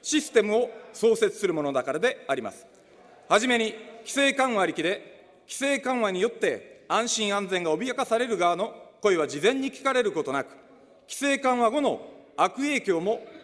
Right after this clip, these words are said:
検証される仕組みがない本法案は、国民の中に一層の貧困と格差をもたらすものとならざるを得ません。反対理由の第二は、特区地域の指定、特区計画の認定、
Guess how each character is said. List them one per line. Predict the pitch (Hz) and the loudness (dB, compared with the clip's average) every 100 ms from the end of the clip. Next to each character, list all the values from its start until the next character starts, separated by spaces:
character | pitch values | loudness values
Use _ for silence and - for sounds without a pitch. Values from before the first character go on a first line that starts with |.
| - | 2
検 | 233 254 | 2 2
証 | 247 226 | 2 2
さ | 214 | 4
れ | 202 | 0
る | 156 | -2
仕 | 143 - | -4 -4
組 | 254 | 0
み | |
が | 233 | 2
な | 202 285 | 2 0
い | 214 | -2
本 | 196 175 | -4 -2
法 | 151 143 | 2 2
案 | 139 | 2
は、 | 147 - - - _ _ | -2 -4 -8 -20 _ _
国 | 202 196 | 0 2
民 | 233 220 | 2 2
の | |
中 | 208 190 165 | 2 2 0
に | |
一 | 165 | -2
層 | - 294 | -4 0
の | 269 | 0
貧 | 220 240 | 0 0
困 | 220 208 | 0 0
と | 196 | 0
格 | 247 - | -2 2
差 | 190 | 2
を | 117 - - - | 2 -4 -18 -12
も | 151 | -4
た | 165 254 | 2 2
ら | 269 | 2
す | 220 | 0
も | 208 | 0
の | 202 | 0
と | 262 - | -4 -4
な | 139 185 | 0 2
ら | |
ざ | 180 160 | 2 2
る | |
を | 226 | 2
得 | 180 | 2
ま | 135 | -2
せ | 131 | -4
ん。 | 90 - - - - - - - - | -10 -14 -20 -20 -20 -20 -20 -12 2
反 | 214 254 | 2 4
対 | 262 | 2
理 | 240 | 2
由 | 233 | 0
の | 165 | 4
第 | 165 247 | 4 4
二 | 185 | 2
は、 | 151 107 - - - - | -2 -2 -8 -20 -20 -4
特 | 208 202 | 0 0
区 | 247 | -2
地 | 269 277 | -2 0
域 | 214 | 0
の | 170 | -2
指 | - | 0
定、 | 190 175 - - - - | 0 0 -2 -14 -18 0
特 | 214 214 | 0 0
区 | 240 | -4
計 | 277 233 | -2 -2
画 | 180 | -2
の | 156 143 | -2 -2
認 | 180 | -2
定、 | 190 185 165 - - | 0 2 0 -4 -20